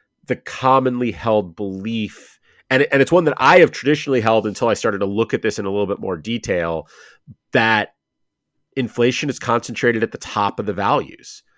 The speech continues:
And I think, you know, there's been a conversation ongoing in the, in the Slack channel about this. And I, more and more, I don't think that's true. I think the pattern, like I said, it's, it, it is,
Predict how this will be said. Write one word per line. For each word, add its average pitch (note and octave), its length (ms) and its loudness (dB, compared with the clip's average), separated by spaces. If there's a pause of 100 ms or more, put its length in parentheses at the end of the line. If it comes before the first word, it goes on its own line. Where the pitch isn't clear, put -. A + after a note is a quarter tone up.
And A2+ 120 -2
I G#2+ 60 0
think, B2 300 -2
you C3 60 -4
know, A2 120 2
there's A2 220 0
been C3+ 120 4
a B2 40 2
conversation A#2 640 -2
ongoing A2 560 -2
in G#2 80 -4
the, G2 180 -6
in F#2+ 180 -10
the F2+ 260 -4
Slack A2 420 -8
channel F2 500 -6
about E2+ 380 -8
this. D#2+ 380 -12 (720)
And A2+ 240 -4
I, G#2+ 220 -6 (500)
more B2+ 400 0
and C#3+ 100 -2
more, C3 240 2
I G2 80 -2 (160)
don't G#2 300 -6 (160)
think - 460 -8
that's F2+ 320 -10
true. C3+ 400 -2
I F2 60 -4
think A2 240 -10
the G#2+ 80 -6
pattern, A#2 560 -2
like G#2 160 -4
I G2+ 40 -6
said, G#2+ 180 -6
it's, F2 120 -12
it, G#2+ 260 -6
it A2 60 -4
is, G#2+ 200 -6